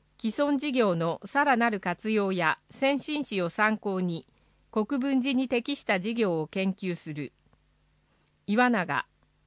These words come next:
今後、子育て世代包括支援センターの整備を進める中で、夜間でも駆け込める場、相談できる体制等を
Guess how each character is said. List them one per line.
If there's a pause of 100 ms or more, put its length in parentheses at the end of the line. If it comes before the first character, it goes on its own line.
(300)
今
後、
子
育
て
世
代
包
括
支
援
セ
ン
タ
ー
の
整
備
を
進
め
る
中
で、 (400)
夜
間
で
も
駆
け
込
め
る
場、 (300)
相
談
で
き
る
体
制
等
を